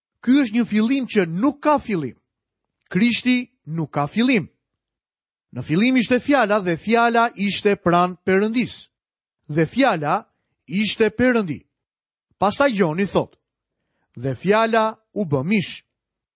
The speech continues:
Nëse doni të dëgjoni historinë e Krishtlindjes në Ungjillin e Gjonit, ajo është kjo: Ai u bë mish.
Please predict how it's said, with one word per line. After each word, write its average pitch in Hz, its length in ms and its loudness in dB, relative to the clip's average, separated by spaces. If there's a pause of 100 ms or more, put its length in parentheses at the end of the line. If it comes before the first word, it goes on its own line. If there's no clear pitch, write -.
(400)
Nëse 196 300 0
doni 262 300 0
të 247 160 -2
dëgjoni 233 500 0
historinë 226 600 0
e 185 120 0
Krishtlindjes 185 880 -2 (140)
në 165 100 0
Ungjillin 185 580 0
e 262 80 0
Gjonit, 170 420 -2 (580)
ajo 165 420 2
është 220 140 -10
kjo: 240 160 0 (600)
Ai 220 680 0
u 240 100 -4
bë 151 220 2 (300)
mish. 185 500 -2